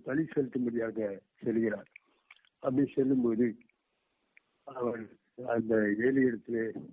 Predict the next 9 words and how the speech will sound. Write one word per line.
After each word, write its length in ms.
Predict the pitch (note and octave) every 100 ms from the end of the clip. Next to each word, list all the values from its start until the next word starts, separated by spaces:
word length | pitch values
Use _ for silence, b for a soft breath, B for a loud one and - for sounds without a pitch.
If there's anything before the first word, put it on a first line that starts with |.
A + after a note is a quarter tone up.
| - _ -
சொல்லுகிற 360 | A#2 B2+ A#2+
ஒரு 140 | A2+ G2+
காட்சி 300 | A2+ A2 -
பார்க்கிறோம். 340 | G#2+ G2 G2+ - _ _ _ _ _ _
இருபத்தி 560 | B2+ C3 C#3+ C#3+ C3 A#2+
ஆறாவது 420 | A#2 C3 B2 A#2
வசனத்திலே 380 | G#2 A#2 - A#2
பார்க்கும்-, 500 | A2 G#2 - G#2 F#2+
பார்க்கும்போது 580 | G#2 G#2+ G#2 G#2 A#2